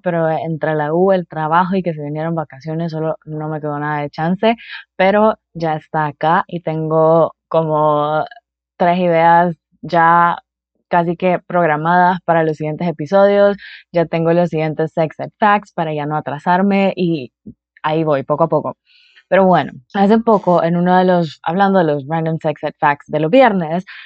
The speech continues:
les dejé que se hicieran un favor y que vieran la serie Principios del Placer en Netflix. Es una docuserie súper corta, tres episodios, tiene mucha, mucha información importante, eh, pero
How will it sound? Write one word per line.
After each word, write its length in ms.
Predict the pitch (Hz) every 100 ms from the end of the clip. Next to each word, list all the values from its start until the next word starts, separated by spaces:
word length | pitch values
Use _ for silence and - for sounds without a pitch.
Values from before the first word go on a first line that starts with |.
| -
les 240 | 190 220 226
dejé 420 | 240 214 190 190
que 140 | 196
se 80 | 190
hicieran 380 | 190 185 170 175
un 100 | 165
favor 320 | 160 185 240
y 100 | -
que 120 | 208 190
vieran 380 | 202 190 196
la 100 | 202
serie 480 | 214 180 165 170 160
Principios 600 | - 185 185 175 160 160 156
del 140 | 151
Placer 340 | 147 147 139
en 160 | 139 147
Netflix. 500 | 156 - - - _ - - _
Es 160 | - 180
una 200 | 180 165
docuserie 680 | 214 208 202 240 220 220
súper 480 | 196 - 233 220 214
corta, 420 | - 196 190 196 -
tres 180 | 185 185
episodios, 720 | 180 165 185 180 185 180 180 - - _ _ _
tiene 280 | 208 202 196
mucha, 380 | 202 214 214 240
mucha 240 | 208 202
información 680 | 214 202 185 170 - 180 185
importante, 920 | 190 190 165 156 160 175 214 262 311 - -
eh, 580 | 180 175 170 170 165 - - - _
pero 500 | 285 269 220 214 220